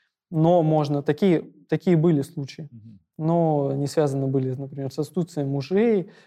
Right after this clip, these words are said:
Speaker 1: когда или, э, когда, э,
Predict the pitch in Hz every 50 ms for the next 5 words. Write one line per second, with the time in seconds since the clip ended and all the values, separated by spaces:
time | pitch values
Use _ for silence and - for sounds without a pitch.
0 | _ _ _ - 139 139 147 147 147 143 143 139 139 139 139 139 135 135 135 131
1 | 131 131 127 127 _ _ _ _ _ _ _ _ _ _ - 147 139 139 135 135
2 | 135 135 131 131 131 131 143 156 165 - - 156 151 165 160 139 - - - -
3 | - _ _ _ _ _ _ _ _ _ _ _ _ -